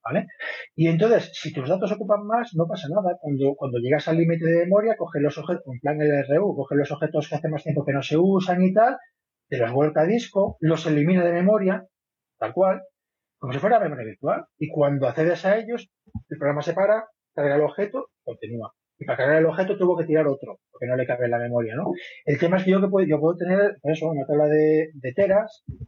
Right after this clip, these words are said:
pero no lo, no me hace falta ram para teras. O sea, por eso no es un pickle de coger todo lo que tengo en memoria. Para una cosa sencilla, de hecho, yo tengo proyectos que son chorras, eh, proyectos sencillitos, que son, es un dump de, de un diccionario.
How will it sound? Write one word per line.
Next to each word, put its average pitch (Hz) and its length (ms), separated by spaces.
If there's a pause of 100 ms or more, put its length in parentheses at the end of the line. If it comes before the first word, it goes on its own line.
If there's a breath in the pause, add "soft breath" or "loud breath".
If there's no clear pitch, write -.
(460)
pero 147 180
no 180 120
lo, 214 120
no 170 160
me 190 80
hace 185 140
falta 165 360
ram 143 260
para 101 200
teras. - 240
O - 920
sea, 147 100
por 160 140
eso 185 180
no 190 80
es 185 140
un 160 160
pickle 180 320
de 139 120
coger 160 300
todo 165 120
lo 151 60
que 156 60
tengo 156 200
en 151 80
memoria. 156 260 (300)
Para 135 160
una 160 120
cosa 175 160
sencilla, 180 380
de 156 80
hecho, 156 140
yo 156 40
tengo 180 220
proyectos 139 400
que 120 80
son 120 160
chorras, 135 680
eh, 120 680
proyectos 131 240
sencillitos, 156 760 (400)
que 123 80
son, 143 340
es 143 160
un 127 840
dump 131 280
de, 113 640
de 113 100
un 110 100
diccionario. 123 580